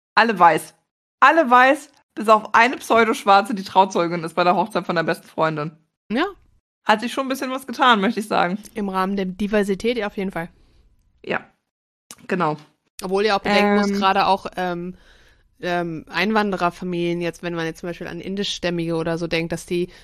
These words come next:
Speaker 2: wenn die in Amerika eingewandert sind, dass die häufig ihren Kindern dann, ähm, ultraweiße Namen gegeben haben, damit die keine Nachteile haben.
Speaker 1: Mhm.
Speaker 2: Also dann kann das auch sein, dass eine, eine, eine Indischstämmige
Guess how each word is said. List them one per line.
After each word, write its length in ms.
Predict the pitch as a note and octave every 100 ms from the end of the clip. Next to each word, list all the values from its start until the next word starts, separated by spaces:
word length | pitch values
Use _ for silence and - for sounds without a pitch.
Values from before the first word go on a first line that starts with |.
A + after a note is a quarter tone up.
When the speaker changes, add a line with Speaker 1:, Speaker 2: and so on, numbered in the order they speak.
| _
Speaker 2:
wenn 140 | F3
die 80 | F3+
in 80 | E3+
Amerika 400 | E3+ F3+ F#3 F#3+
eingewandert 480 | D#3+ F#3 F#3 F#3 F3+
sind, 160 | F3+
dass 120 | F3 -
die 100 | F3
häufig 240 | F3 -
ihren 160 | E3+ E3+
Kindern 340 | F#3+ G3 F3
dann, 320 | E3 E3 E3 -
ähm, 480 | D#3+ D#3+ D#3+ - -
ultraweiße 560 | F3 E3 F3 E3 D#3+ E3
Namen 300 | E3+ F3+ E3+
gegeben 360 | D#3+ D#3+ E3
haben, 180 | D#3+ D#3+
damit 200 | D#3+ D#3+
die 60 | D#3
keine 240 | E3+ D#3+
Nachteile 560 | E3 E3+ - E3 D3 D3+
haben. 240 | D3+ D#3+ - _ _ _ _ _ -
Speaker 1:
Mhm. 480 | F3+ F3 E3+ E3+ F#3 _ _ _ _ _ _ _ _ _
Speaker 2:
Also 180 | D#3 E3
dann 160 | D#3 D#3+
kann 140 | F3+
das 120 | F3
auch 120 | F3 E3+
sein, 220 | E3+ F#3
dass 180 | F3 -
eine, 340 | D#3+ D#3+ D#3+
eine, 320 | E3 E3 E3
eine 240 | - E3+ E3
Indischstämmige 920 | F#3+ F#3+ F#3 - F3+ F3+ F3 E3+